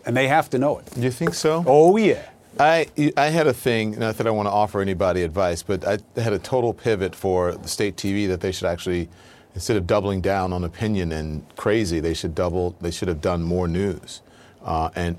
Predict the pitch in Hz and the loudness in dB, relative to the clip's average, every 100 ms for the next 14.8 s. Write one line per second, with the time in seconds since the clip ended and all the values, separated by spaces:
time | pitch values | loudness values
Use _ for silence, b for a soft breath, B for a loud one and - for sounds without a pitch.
0 | 90 85 82 80 85 92 95 85 87 98 | -4 -2 -2 -4 -2 0 0 0 -2 -2
1 | - 80 69 64 67 82 82 - - 78 | -2 -4 -2 -4 -6 -8 -8 -12 -10 -4
2 | 107 80 92 87 92 117 113 85 73 76 | -4 -2 -2 -2 0 2 2 0 -4 -6
3 | 82 78 90 82 78 76 - b b b | -8 -4 -2 0 -2 -6 -18 b b b
4 | - - 87 78 76 76 73 - - _ | -20 -8 -4 -2 -4 -4 -8 -18 -20 _
5 | _ _ - - 143 131 160 214 - - | _ _ -12 -2 2 4 4 6 4 4
6 | 151 123 110 120 123 107 82 80 80 80 | 4 4 4 4 4 2 0 -2 -4 -2
7 | 85 139 147 226 - 165 196 277 165 208 | 0 2 4 4 4 4 6 6 6 6
8 | 185 170 - 123 113 113 127 107 95 123 | 6 6 6 6 6 6 4 2 2 2
9 | 117 110 131 98 67 - - 123 131 139 | 0 0 0 0 -4 -6 -4 -2 2 4
10 | 143 214 143 175 180 156 240 330 - - | 4 6 4 6 4 6 2 2 -2 0
11 | 247 208 196 - B - 185 196 180 214 | 2 4 2 0 B 2 2 2 0 0
12 | 220 - 175 202 - - 190 - 147 185 | -2 2 2 2 0 4 2 2 0 0
13 | 180 175 180 185 170 170 175 277 - 127 | -2 -2 -2 2 2 4 2 2 0 -4
14 | 95 98 110 92 80 - 85 - | -4 -8 -8 -10 -10 -12 -12 -16